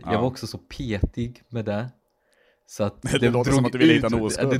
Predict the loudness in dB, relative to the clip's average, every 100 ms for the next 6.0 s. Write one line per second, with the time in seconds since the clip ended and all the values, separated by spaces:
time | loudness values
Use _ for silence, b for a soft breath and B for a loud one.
0 | -2 -2 0 2 0 -2 -2 -4 -2 -2
1 | -2 -4 -4 -4 -4 -4 -4 -6 -2 0
2 | 0 0 -6 -6 -8 -8 -10 -10 -8 -8
3 | -10 -8 -8 -6 -6 -6 -6 -12 -12 -16
4 | -14 -10 -12 -14 _ _ _ _ _ _
5 | -4 0 2 2 0 -2 -4 -4 -2 0